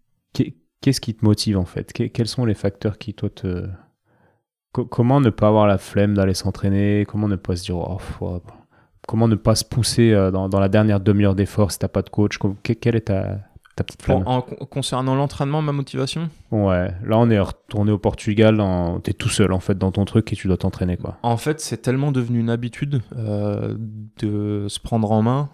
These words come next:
Speaker 2: Euh, tu sais très bien que si tu vas pas t'entraîner ou si tu t'entraînes mal, euh, ben, tu vas pas être performant.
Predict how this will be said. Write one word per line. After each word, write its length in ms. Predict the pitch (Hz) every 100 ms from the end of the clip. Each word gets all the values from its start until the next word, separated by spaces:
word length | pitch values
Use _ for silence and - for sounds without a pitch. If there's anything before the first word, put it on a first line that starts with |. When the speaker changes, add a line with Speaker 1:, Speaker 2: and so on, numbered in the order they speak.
| -
Speaker 2:
Euh, 400 | 110 107 104 104
tu 140 | 104 -
sais 160 | -
très 220 | 107 - 123
bien 180 | 139
que 40 | 139
si 120 | -
tu 120 | -
vas 120 | 113
pas 160 | 107 110
t'entraîner 640 | 113 107 - 110 120 131
ou 100 | 120
si 140 | 107 -
tu 120 | -
t'entraînes 400 | 110 104 - 107
mal, 360 | 107 147 123 - -
euh, 420 | 110 104 101 101 101
ben, 340 | 101 107 107 - - 50 - - - - _ _ _ _ _ _ _ _ _
tu 100 | -
vas 100 | 107
pas 80 | 120
être 100 | 117
performant. 520 | 110 - 117 123 120